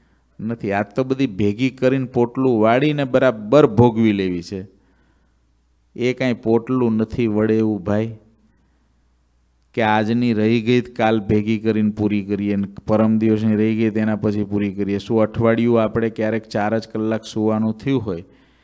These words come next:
એટલે ચાર કલાક સૂવાનું થયું હોય અઠવાડિયે સાત દિવસ, અને આવી એકવીસ કલાક રોજના સાત કલાકની ઊંઘ માનો લેતા હોઈએ, તો રોજના ત્રણ ત્રણ કલાક રહ્યા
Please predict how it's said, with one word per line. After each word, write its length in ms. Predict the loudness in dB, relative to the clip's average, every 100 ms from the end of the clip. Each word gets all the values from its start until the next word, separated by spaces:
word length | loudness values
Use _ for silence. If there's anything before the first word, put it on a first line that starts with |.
| _ _ _ _ -14
એટલે 180 | -8 -6
ચાર 340 | 0 0 0
કલાક 360 | -2 -4 -4 -6
સૂવાનું 460 | -6 -4 -2 -4
થયું 280 | -6 -6 -4
હોય 280 | -2 -2 -4 -10 _
અઠવાડિયે 440 | -14 -6 -2 -2 -2
સાત 380 | -4 -6 -6 -8
દિવસ, 360 | -6 -6 -6
અને 180 | -6 -2
આવી 220 | -2 -2
એકવીસ 440 | -4 -4 -4 -4 -6
કલાક 400 | -4 -2 -2 -2
રોજના 360 | 0 0 0 -4 -8 -20
સાત 360 | -4 -2 -2 -4
કલાકની 420 | -4 -2 -2 -2
ઊંઘ 240 | -2 -2 -2
માનો 340 | -2 0 0
લેતા 380 | 0 -2 -2 0
હોઈએ, 420 | 2 0 -2 -8 -14 _ _ _ _ _ -2
તો 140 | 2
રોજના 340 | 2 2 0
ત્રણ 300 | -2 -2 -2
ત્રણ 240 | 0 -2 -2
કલાક 440 | -2 0 -2 -2
રહ્યા 300 | 0 2 0